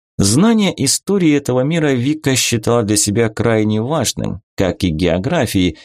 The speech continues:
ведь последняя имеет не только топографическое содержание, но и политическое, и экономическое. Вот астрономия ей была ни к чему, но вдруг пригодится.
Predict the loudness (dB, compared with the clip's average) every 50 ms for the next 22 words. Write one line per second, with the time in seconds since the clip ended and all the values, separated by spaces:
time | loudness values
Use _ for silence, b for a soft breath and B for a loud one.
0 | B B _ 0 2 2 2 2 0 -2 -2 0 0 0 0 0 0 0 0 2
1 | 0 0 0 0 0 2 2 2 0 -2 0 0 0 0 0 0 0 0 0 0
2 | -2 -2 -4 -2 -4 -4 -2 -2 -2 0 0 2 0 0 0 -2 -4 -4 -2 -2
3 | -2 -2 0 0 0 2 2 2 0 0 0 0 0 0 0 0 0 0 2 2
4 | 2 2 2 2 2 0 0 -2 -2 -6 _ -2 -2 -2 -2 -2 _ 0 0 2
5 | 2 0 -2 -4 _ -2 -2 -2 0 0 0 0 -2 -2 -2 0 0 0 0 0
6 | 0 0 0 0 0 0 -2 0 0 -2 -2 -2 -2 -2 0 0 0 0 0 0
7 | 0 0 0 0 2 2 0 -2 b b b b b b b _ _ _ _ _
8 | 0 2 2 2 2 0 0 0 -2 -2 -2 -2 -2 -2 0 0 0 0 0 0
9 | 0 2 0 0 2 2 2 2 2 2 2 2 2 2 2 0 0 0 2 0
10 | 0 -2 -4 -4 -4 -2 0 2 2 4 4 4 2 2 2 0 0 -2 -2 -2
11 | 0 -2 -2 -2 -2 -4 -4 -4 -6 _ -4 -2 0 2 0 0 0 -2 -4 -4
12 | -2 -2 -2 -2 -4 -8